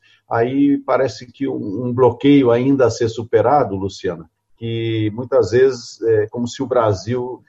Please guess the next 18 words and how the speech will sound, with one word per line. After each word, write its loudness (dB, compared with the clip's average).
desse 2
as -2
costas 0
pra -2
América -2
Latina, -6
como -10
se -4
a 2
gente -6
ainda -4
não -4
se -16
sentisse -8
latino-americano, -2
não -6
é -6
mesmo? -4